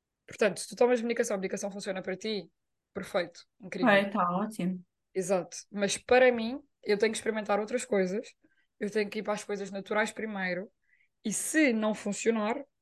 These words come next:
Speaker 1: eu vou para a medicação. Isso é a minha visão.
Speaker 2: Nessa tua perspectiva, eu nunca fui anti-medicação, até porque eu sou muito hipocondríaca. Por exemplo, a medicação para mim na ansiedade não me resultou,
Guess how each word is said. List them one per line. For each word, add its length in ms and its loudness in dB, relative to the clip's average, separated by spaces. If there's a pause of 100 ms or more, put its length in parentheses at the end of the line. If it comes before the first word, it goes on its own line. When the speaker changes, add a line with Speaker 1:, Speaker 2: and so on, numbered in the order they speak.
(120)
Speaker 1:
eu 100 -2
vou 100 4
para 100 0
a 20 0
medicação. 520 -2 (440)
Isso 200 -2
é 60 2
a 40 -4
minha 340 -2
visão. 340 -4 (680)
Speaker 2:
Nessa 400 10
tua 180 4
perspectiva, 680 2
eu 120 8
nunca 240 10
fui 200 0
anti-medicação, 720 4
até 180 6
porque 380 -2 (420)
eu 100 0
sou 120 4
muito 260 4
hipocondríaca. 880 2 (320)
Por 100 8
exemplo, 320 10
a 40 8
medicação 460 8
para 100 6
mim 160 10
na 160 6
ansiedade 400 2
não 120 2
me 60 0
resultou, 560 -4